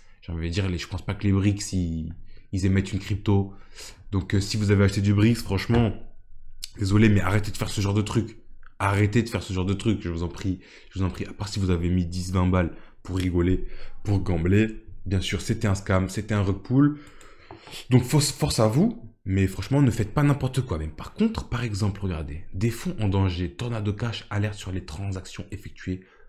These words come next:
depuis le premier janvier deux mille vingt-quatre. Attention, si vous avez mis des fonds sur Tornado Cash, qui est un mixeur au même titre que Monero, donc on est sur des privacy coins, donc ça c'est vraiment pas cool à voir que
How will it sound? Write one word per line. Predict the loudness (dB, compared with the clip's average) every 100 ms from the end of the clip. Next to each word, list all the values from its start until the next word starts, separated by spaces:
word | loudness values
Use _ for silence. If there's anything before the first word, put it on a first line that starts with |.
| -16 -2
depuis | -2 -2 -4 -4 -4 -8 -20 -14 -4
le | -4
premier | -4 -4 0 2
janvier | 2 0 -2 -4 -4 -10 -8
deux | -6
mille | -4
vingt-quatre. | -6 -8 -10 -10 -6
Attention, | -6 -4 -6
si | -6 -4
vous | 0
avez | 2
mis | 2 2
des | 0
fonds | -2
sur | -8 -8 -6
Tornado | -4 -2 -2
Cash, | -2 -4 -8 -12 -20 -20 -18 -18 -2
qui | 0
est | 6
un | 6
mixeur | 6 6 4 4 0
au | 0
même | 2 2 0
titre | -4 -2
que | 0
Monero, | 2 6 6 6 4 2
donc | 0 -2
on | -4
est |
sur | -4 -10
des | -12
privacy | -10 -6 -4 -2 -4 -6
coins, | -4 0 0 -4 -16 _
donc | -10
ça | -6
c'est | -6 -6
vraiment | -6 -4 -2
pas | -4
cool | -4 0 0 -2 -14 -6
à | -4
voir | 0 0 0
que | 0 0 0